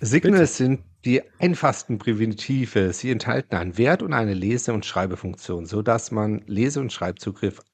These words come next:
Speaker 1: empfangen kann. Das war's. Das ist eins der
Speaker 2: Genau.
Speaker 1: drei Primitiven.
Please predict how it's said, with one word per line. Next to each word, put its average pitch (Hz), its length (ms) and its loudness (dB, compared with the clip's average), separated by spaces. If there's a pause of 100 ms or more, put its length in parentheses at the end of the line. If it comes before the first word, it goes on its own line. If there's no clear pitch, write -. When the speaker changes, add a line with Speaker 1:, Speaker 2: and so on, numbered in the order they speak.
(120)
Speaker 1:
empfangen 82 320 -6
kann. 82 300 -10
Das - 180 -8
war's. 80 320 -10 (240)
Das - 120 -20
ist - 60 -20
eins 104 240 -2
der - 120 0
Speaker 2:
Genau. 110 120 8
Speaker 1:
drei 92 100 0
Primitiven. 87 760 -12